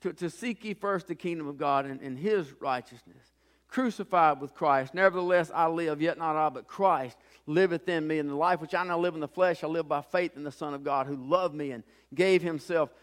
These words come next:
for me. We need to be crucified daily when we get out of bed. We need to learn to live a life pleasing to God. Not, not just, not just because the election is forty-eight hours away.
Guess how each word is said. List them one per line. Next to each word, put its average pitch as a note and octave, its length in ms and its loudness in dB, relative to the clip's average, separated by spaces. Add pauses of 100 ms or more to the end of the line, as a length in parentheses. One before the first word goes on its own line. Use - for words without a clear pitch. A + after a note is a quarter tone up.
for G#3+ 340 4
me. D#3+ 180 0
We G3+ 200 4
need A#3+ 200 2
to F3 60 -2
be F3 160 4
crucified D#3+ 880 0
daily A#3 360 4
when D#3 180 -8
we E3 100 -6
get D#3+ 160 -2
out D#3 160 0
of D3 140 -10
bed. F#3+ 240 0 (360)
We G#3 360 2
need D#4+ 200 0
to G#3+ 80 0
learn G3 360 -2
to F3 60 -2
live F3+ 200 -2
a E3 60 -4
life E3 320 0
pleasing D#3+ 320 -6
to C#3+ 60 -8
God. G#3+ 280 -4 (960)
Not, A#3+ 260 4
not C4+ 280 6
just, D4 280 6 (240)
not D#4 280 6
just D4 240 -2
because C4 340 6
the G#3+ 60 6
election A#3+ 520 6
is E3+ 240 -4 (340)
forty-eight C4 500 12
hours B3+ 320 6
away. A3 520 4